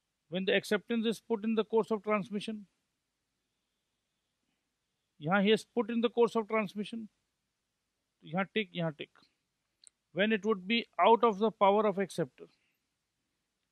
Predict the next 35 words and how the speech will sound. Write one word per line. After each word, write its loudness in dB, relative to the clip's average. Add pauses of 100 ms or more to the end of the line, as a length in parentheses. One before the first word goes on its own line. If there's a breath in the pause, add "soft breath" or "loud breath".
एक्सेप्टर -4
के 0
हाथ 2
से -8
निकल -6
चुका -18
है। -16 (600)
From -6
the 0
viewpoint 2
of 4
acceptor, 0
it -4
would -4
be -4
complete -2
when 0
it -4
comes 0
to -4
the 0
knowledge 2
of 0
the 0
proposer। -8 (640)
जब -2
ये 0
पहुँच 4
गया, 6
ये 6
रीड 2
कर 2
लिया 2
यहाँ 4
पर, -6